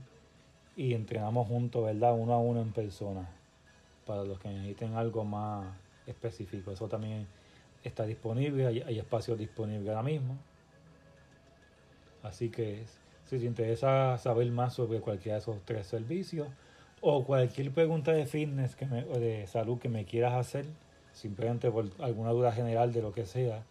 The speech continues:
te puedes comunicar conmigo, yo gratuitamente te voy a orientar. Te puedes comunicar conmigo llamando,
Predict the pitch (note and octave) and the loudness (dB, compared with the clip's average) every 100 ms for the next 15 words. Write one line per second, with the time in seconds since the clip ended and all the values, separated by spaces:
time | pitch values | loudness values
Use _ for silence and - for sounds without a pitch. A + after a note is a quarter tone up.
0 | - - - - - C#3+ C#3 - A#2+ G#2+ | -20 -20 -20 -20 -16 -14 -12 -2 0 0
1 | G#2 - A2+ G#2+ A#2 A2+ A2 A2+ C3+ D3+ | -4 -2 -2 0 0 0 -2 -2 -2 -2
2 | B2 G#2+ A2 A#2 A2+ G#2+ A#2 A#2 A2 G#2+ | -2 0 0 0 -2 -2 -2 -2 -2 -2
3 | G#2 G2+ G#2+ G#2 G2 F#2+ - - - - | -2 -2 0 0 -2 -8 -16 -20 -20 -12
4 | - G#2+ G#2 G2 C3 D3+ - - - - | -6 -4 -4 -2 -4 -4 -16 -20 -20 -20
5 | - - - - - - - - - - | -20 -20 -20 -20 -20 -20 -20 -20 -20 -20
6 | - - A2+ A2 G#2 B2+ A#2+ A2+ A#2+ A2+ | -8 -4 -2 -2 -2 -2 -2 2 0 2
7 | B2 B2 C#3 D3+ C#3 C#3 C3 - - - | 0 2 0 0 0 0 -4 -10 -20 -20
8 | - - - - - - - - - - | -20 -20 -20 -20 -20 -20 -20 -20 -20 -8
9 | D#3+ - G#2+ G2+ A#2+ C#3+ D3+ D#3+ | -8 -4 -4 0 0 0 2 0